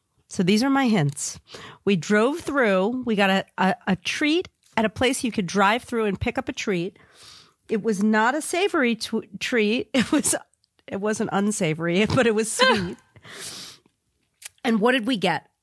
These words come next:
Speaker 1: And be specific. What size was it? What did we get? We each got one and enjoyed it.
Speaker 2: All right. I would like to place my guess, and if I'm correct, you'll take it out.
Speaker 1: Okay.
Speaker 2: Was it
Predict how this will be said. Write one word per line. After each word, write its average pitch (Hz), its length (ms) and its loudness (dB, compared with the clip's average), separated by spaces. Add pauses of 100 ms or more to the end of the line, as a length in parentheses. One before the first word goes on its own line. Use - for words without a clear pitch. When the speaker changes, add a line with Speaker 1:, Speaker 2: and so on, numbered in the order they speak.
(540)
Speaker 1:
And 226 200 0
be 262 160 2
specific. - 800 -4 (680)
What 233 240 0
size 262 380 2
was 339 200 -2
it? 392 200 -2 (120)
What 233 160 -2
did 240 160 -2
we 247 140 0
get? 196 440 0 (260)
We 220 160 -2
each 269 300 -2
got 208 260 2
one 185 340 0 (140)
and 190 140 2
enjoyed 170 420 2
it. 156 160 -4 (680)
Speaker 2:
All 180 80 -4
right. 165 240 -4 (220)
I 185 160 0
would 214 180 -4
like 196 240 -2
to - 100 -12
place 185 380 -4
my 175 260 0
guess, 170 460 0
and 165 160 0
if 160 140 -4
I'm 175 120 -2
correct, 170 540 -2
you'll 170 120 -4
take 170 240 -6
it 147 80 -8
out. 127 200 -10 (840)
Speaker 1:
Okay. 185 420 -2 (160)
Speaker 2:
Was 214 320 0
it 170 220 -2